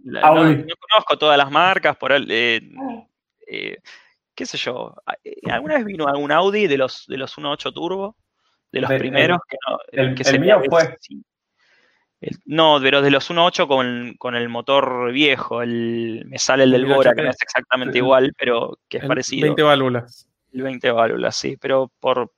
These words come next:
Speaker 1: por pavadas, ¿viste? No, no por nada, nada serio. Este,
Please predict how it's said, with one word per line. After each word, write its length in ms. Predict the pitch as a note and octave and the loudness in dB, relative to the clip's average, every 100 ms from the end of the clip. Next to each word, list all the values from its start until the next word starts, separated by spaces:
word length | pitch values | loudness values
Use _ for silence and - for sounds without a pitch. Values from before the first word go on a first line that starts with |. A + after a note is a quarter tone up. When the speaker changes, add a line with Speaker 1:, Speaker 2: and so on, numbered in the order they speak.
| _ | _
Speaker 1:
por 180 | - C#3 | -12 -2
pavadas, 600 | B2+ C3 D3+ C3+ B2+ A#2+ | 4 6 8 6 4 0
¿viste? 240 | B2+ - C3 | -6 -12 -10
No, 180 | A#2+ | -10
no 160 | A#2+ B2 | -10 -12
por 160 | B2 B2 | -10 -4
nada, 440 | B2 B2 A#2+ - _ | -2 -2 -6 -10 _
nada 300 | C3 C3+ - | -16 -16 -12
serio. 460 | - B2+ - - _ _ _ _ _ - | -8 -6 -6 -10 _ _ _ _ _ -10
Este, 760 | B2 A#2 _ C3 C3 C3+ C#3 | -8 -8 _ -8 -8 -6 -6